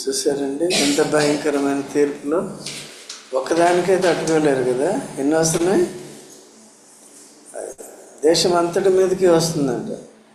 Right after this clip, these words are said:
దేశం అంతటి మీదకి ఎందుకు వస్తుంది?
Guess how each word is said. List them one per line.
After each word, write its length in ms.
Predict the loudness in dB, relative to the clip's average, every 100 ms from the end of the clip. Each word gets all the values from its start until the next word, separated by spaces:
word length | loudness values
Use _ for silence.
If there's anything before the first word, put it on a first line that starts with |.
| _ _ 2
దేశం 320 | 4 4 2
అంతటి 380 | 2 2 2 4
మీదకి 360 | 4 4 2 2
ఎందుకు 260 | 0 2
వస్తుంది? 520 | 2 0 0 2 2